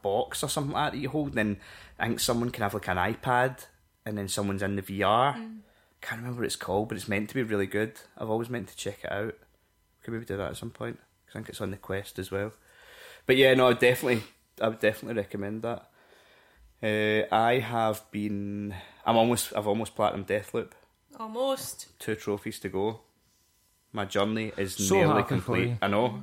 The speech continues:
Speaker 1: aye.
Speaker 2: Well, this is four hundred, remember?
Speaker 3: Mm-hmm.
Speaker 2: So, you know, it's a, a milestone.
Speaker 3: It's a big, it's a bigger.
Speaker 1: No.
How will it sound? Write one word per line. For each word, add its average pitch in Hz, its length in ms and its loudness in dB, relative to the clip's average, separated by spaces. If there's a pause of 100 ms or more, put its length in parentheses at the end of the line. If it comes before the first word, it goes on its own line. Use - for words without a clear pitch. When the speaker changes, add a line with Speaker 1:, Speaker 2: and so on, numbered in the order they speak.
Speaker 1:
aye. 110 280 0
Speaker 2:
Well, 208 100 -6
this 226 180 0
is 247 100 -8
four 208 180 -10
hundred, 214 380 -6
remember? 190 440 -10
Speaker 3:
Mm-hmm. 113 220 4
Speaker 2:
So, 117 300 2
you - 100 -12
know, 69 140 -8
it's - 200 -10
a, 196 300 -6
a 190 40 -8
milestone. 190 680 -4
Speaker 3:
It's - 140 -8
a 113 60 2
big, 120 300 0
it's 120 140 -10
a 110 80 0
bigger. 143 460 2 (840)
Speaker 1:
No. 117 260 -6